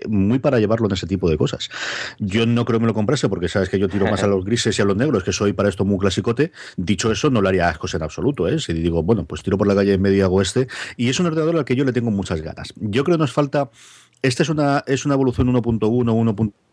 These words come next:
Speaker 1: cinco, si quieres. Creo que nos falta ver el dos para dar el salto cualitativo que dio el MacBook Air, lo que comentabas tú, ¿no? De ser algo del futuro a es algo del presente y algo más, algo del presente muy potente. No necesitaría necesariamente que tenga más puertos, yo creo que a lo mejor sí que sea más potente,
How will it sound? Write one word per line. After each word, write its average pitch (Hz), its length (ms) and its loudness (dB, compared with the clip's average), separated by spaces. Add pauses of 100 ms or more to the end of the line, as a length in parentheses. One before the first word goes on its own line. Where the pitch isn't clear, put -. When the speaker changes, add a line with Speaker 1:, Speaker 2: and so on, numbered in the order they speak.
(600)
Speaker 1:
cinco, 120 420 -2
si 98 120 -2
quieres. 110 380 2 (180)
Creo 123 140 0
que 123 60 2
nos 120 120 -2
falta 120 200 0
ver 110 140 2
el 98 80 2
dos 107 340 -2 (320)
para 104 160 2
dar 113 140 2
el 113 80 2
salto 110 240 -2
cualitativo 104 420 2
que 104 100 0
dio 104 120 2
el 98 80 2
MacBook 98 340 0
Air, 104 80 2
lo 101 80 2
que 92 80 -2
comentabas 90 340 0
tú, - 140 -8
¿no? 117 80 -2
De 104 80 0
ser 117 140 0
algo 120 140 2
del 123 100 0
futuro 120 420 0
a 95 100 0 (200)
es 117 160 2
algo 127 160 2
del 123 100 2
presente 123 320 0
y 110 40 2
algo 101 160 -2
más, 117 220 0
algo 110 160 2
del 104 100 0
presente 107 320 -2
muy 98 160 0
potente. - 520 -6 (280)
No 120 280 2
necesitaría 175 560 2
necesariamente 113 720 0
que 98 100 0
tenga 98 200 0
más 87 220 -2
puertos, 160 460 -2
yo 98 140 -4
creo 120 60 0
que 123 40 2
a 117 40 2
lo 110 40 0
mejor 104 200 -2
sí 117 80 -2
que 107 80 0
sea 101 120 -4
más 95 140 -2
potente, 110 420 0